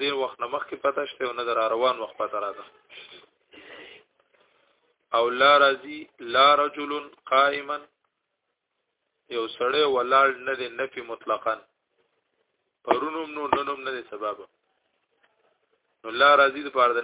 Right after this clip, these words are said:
نفي مطلقي. د دې د وجې نه لا په نکره کې عمل کول شي، معرفه کې. دویمه وجه دا ده چې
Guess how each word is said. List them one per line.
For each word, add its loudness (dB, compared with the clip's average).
نفي -10
مطلقي. -4
د -18
دې 0
د 0
وجې -4
نه -2
لا 6
په -2
نکره -2
کې -8
عمل -4
کول -4
شي، -12
معرفه -2
کې. -16
دویمه -2
وجه 0
دا 4
ده 2
چې -8